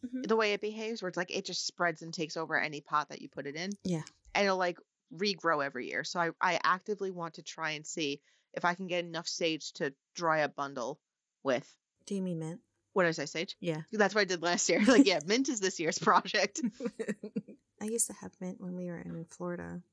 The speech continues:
Speaker 1: I would chop it up and make tea with it. It was so good.
Speaker 2: Mm-hmm.
Speaker 1: I just love
Speaker 2: I
Speaker 1: mint.
Speaker 2: remember.
Speaker 1: Yeah. <laughs> Mint is good. <laughs> Mint is great.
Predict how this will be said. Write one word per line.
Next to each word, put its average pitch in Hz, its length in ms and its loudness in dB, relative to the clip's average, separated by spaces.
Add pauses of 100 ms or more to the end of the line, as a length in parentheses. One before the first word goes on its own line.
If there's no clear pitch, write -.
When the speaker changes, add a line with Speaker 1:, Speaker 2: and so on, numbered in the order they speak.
(300)
Speaker 1:
I 170 200 -6
would 156 120 -8 (420)
chop - 260 -12
it 78 100 -10
up 82 200 -10
and 80 140 -10
make 85 160 -8 (160)
tea 170 300 -8
with - 260 -12
it. 87 240 -8 (260)
It - 80 -18
was - 120 -6
so 92 260 -4
good. 175 240 -12 (480)
Speaker 2:
Mm-hmm. 208 320 -6
Speaker 1:
I 311 40 -4
just 294 180 -2
love 147 100 -4
Speaker 2:
I 196 60 0
Speaker 1:
mint. 302 100 -2
Speaker 2:
remember. 214 280 -8 (380)
Speaker 1:
Yeah. 165 180 -10 (360)
<laughs> - 320 -10 (2000)
Mint 466 180 4
is 370 140 2
good. 220 420 6
<laughs> - 1900 2
Mint 349 180 -4
is 339 120 0
great. 220 480 -2